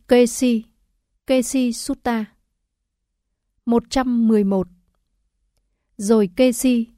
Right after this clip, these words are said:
người đánh xe điều phục ngựa, đi đến Thế Tôn. Sau khi đến, đảnh lễ Thế Tôn rồi ngồi xuống một bên. Thế Tôn nói với Kesi,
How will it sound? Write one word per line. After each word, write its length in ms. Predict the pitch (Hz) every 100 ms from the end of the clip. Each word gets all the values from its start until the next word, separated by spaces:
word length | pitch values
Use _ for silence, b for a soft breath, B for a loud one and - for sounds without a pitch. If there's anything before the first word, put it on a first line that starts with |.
| _ _ _ _ _ -
người 200 | 233 208
đánh 180 | 208
xe 260 | 240 311 277
điều 220 | 233 233
phục 300 | 196 233 -
ngựa, 220 | 214 208 - _ _ _
đi 180 | - 254
đến 260 | 226 220 247
Thế 140 | - 233
Tôn. 320 | 247 240 233 - _ _ _ _ _ _
Sau 300 | - 247 220
khi 220 | - 226
đến, 340 | 202 196 226 311 _ _ _ _ -
đảnh 220 | 240 180
lễ 200 | 190 -
Thế 160 | 247 240
Tôn 320 | 262 262 233 _
rồi 280 | 233 220 214
ngồi 200 | 196 208
xuống 380 | 185 202 196 277
một 200 | 240 -
bên. 260 | 220 226 208 _ _ _ _ _ _ _ _
Thế 160 | - 233
Tôn 280 | 262 254 226
nói 200 | 208 240
với 160 | 262
Kesi, 560 | 269 269 233 262 240